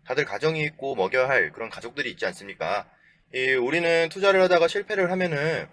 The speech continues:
다른 사람처럼 재기하기가 어-, 어렵습니다. 그러니까 꼭 안전하게 매매하셔야 되는 거고요.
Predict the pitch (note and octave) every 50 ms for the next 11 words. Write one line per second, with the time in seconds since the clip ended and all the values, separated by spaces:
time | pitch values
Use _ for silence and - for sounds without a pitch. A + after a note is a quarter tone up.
0 | _ _ _ - A2+ C3+ D#3+ E3 F#3+ F#3+ F#3 F3+ F3+ F3+ D#3+ D#3 D3+ - G#2 G#2
1 | A#2 C#3 C#3+ C#3 C3+ C3 A2+ F2 D#2+ - - E2+ G2 C3 D#3 - C#3 A#2 F#2 F2+
2 | G2+ G#2+ - - _ _ _ _ _ _ _ _ _ _ _ - G#2+ G#2+ - A#2
3 | - A#2+ A2 F2+ E2+ G2+ A2 A2+ A2+ A#2+ A2 F2+ E2+ F#2+ G2+ G#2+ - - C#3 B2
4 | A2+ G2 E2+ D#2 D2 F2+ B2 E3 D#3+ G2+ C#2+ C#2 -